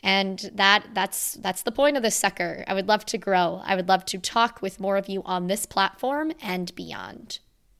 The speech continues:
Before I completely let you go, though, I do want to take a moment to mention one of the sponsors of this podcast, and that is Frey Skincare.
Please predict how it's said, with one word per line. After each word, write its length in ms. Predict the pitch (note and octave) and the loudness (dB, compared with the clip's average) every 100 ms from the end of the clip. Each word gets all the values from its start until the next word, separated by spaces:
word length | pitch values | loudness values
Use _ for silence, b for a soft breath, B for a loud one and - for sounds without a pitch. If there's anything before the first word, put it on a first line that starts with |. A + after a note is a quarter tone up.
| _ _ b b b b b b | _ _ b b b b b b
Before 260 | F4 F4 D#4 | -4 4 4
I 80 | D4+ | 4
completely 500 | D#4 C4+ D4+ - C4 | -2 -6 -4 -2 0
let 200 | B3 A#3+ | 0 0
you 80 | |
go, 180 | A3+ A#3 | 2 2
though, 240 | A3+ A3+ A3+ | 4 4 2
I 120 | G3+ | -2
do 140 | A3 | -4
want 140 | A#3 A3 | -4 -4
to 60 | |
take 200 | G#3 A3 | -4 -4
a 40 | G#3 | -4
moment 520 | G3+ G#3 G3+ - - | -2 0 -2 -4 -6
to 420 | - G#3+ G3+ G3+ - B B B | -4 -4 -2 -2 -4 B B B
mention 600 | G3 G3 G3 - G3 F#3+ | 0 0 2 2 2 0
one 480 | F3+ F#3 F#3 F#3 F#3+ | -4 2 4 4 0
of 400 | - F#3+ F#3 F#3 | 2 2 2 -2
the 160 | F#3+ | -6
sponsors 760 | F3+ - F#3+ F#3+ G#3+ C4 D#4+ D4+ | -4 0 0 0 -2 -2 -2 -2
of 200 | - F#3+ | 0 0
this 200 | F3 F3+ | 0 -6
podcast, 760 | - G#3 A3 - A3 G#3+ - - | 0 0 2 2 2 2 0 -6
and 140 | G3+ F#3+ | -4 2
that 200 | F#3+ G3 | 2 2
is 200 | F#3+ - | -4 -4
Frey 360 | - - F#3 F#3 | -6 -2 0 0
Skincare. 800 | - - A3 B3 A#3+ B3 B3+ | -2 0 -2 0 2 2 2